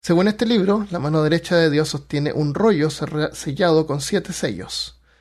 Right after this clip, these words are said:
Le da este rollo al Cordero de, al Cordero de Dios, conocido como Jesucristo, y los sellos se abren uno por uno. Con la apertura de cada uno de los primeros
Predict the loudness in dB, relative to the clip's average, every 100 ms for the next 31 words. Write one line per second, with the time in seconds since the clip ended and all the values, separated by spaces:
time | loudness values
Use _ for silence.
0 | _ _ -6 0 2 2 0 -2 0 2
1 | 2 2 2 0 -2 -4 0 2 2 0
2 | -8 -10 -6 -4 -2 0 2 2 2 2
3 | 0 -4 -12 -16 _ -12 -8 -6 -4 -2
4 | -2 -2 -4 -4 -2 -2 -4 -14 -16 _
5 | _ _ _ _ -6 -2 0 2 2 2
6 | 0 0 0 0 -2 0 -2 -2 -2 -4
7 | -6 -12 -20 _ _ _ _ -6 0 0
8 | 0 -2 0 2 2 0 2 4 4 2
9 | 2 2 0 -4 -2 0 0